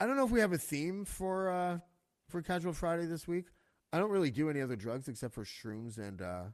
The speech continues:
and weed. I don't, I don't wanna do shrooms again. I also don't wanna turn Casual Friday into some sort of branding project for my illicit drug use. That probably wouldn't go over well in the long run. Uh,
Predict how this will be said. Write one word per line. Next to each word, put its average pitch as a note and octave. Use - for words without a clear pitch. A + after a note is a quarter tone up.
and F#2
weed. G#2
I C3
don't, D3+
I D#3+
don't D#3
wanna B2+
do G#2+
shrooms A#2
again. B2
I G3
also B3+
don't F#3
wanna D#3
turn E3+
Casual C#3+
Friday B2+
into G#2
some A#2+
sort A2+
of F2+
branding G2+
project F#2
for F#2+
my F#2+
illicit F#2+
drug F#2+
use. D#2
That -
probably E2
wouldn't D#2+
go F2+
over D#2
well D2+
in D2+
the C#2+
long E2
run. D#2+
Uh, D#3+